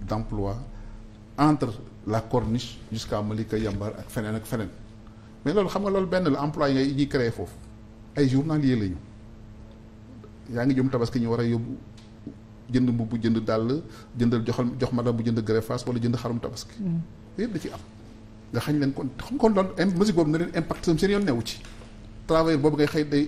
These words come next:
Speaker 2: Te retour de bâton bi day am ci
Speaker 1: day, day,
Speaker 2: état.
Speaker 1: non, xa-, loolu sax c'est autre chose. Mais au moins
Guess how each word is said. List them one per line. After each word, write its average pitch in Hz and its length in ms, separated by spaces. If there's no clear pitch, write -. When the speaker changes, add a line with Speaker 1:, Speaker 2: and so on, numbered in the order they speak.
Speaker 2:
Te 170 120
retour 214 280
de 185 100
bâton 170 300
bi 254 80
day 175 200
am 147 120
ci 143 60
Speaker 1:
day, 170 100
day, 190 40
Speaker 2:
état. 214 160
Speaker 1:
non, 240 140
xa-, - 240
loolu 233 140
sax - 160
c'est - 120
autre 151 160
chose. 104 200
Mais 143 160
au 214 100
moins 175 180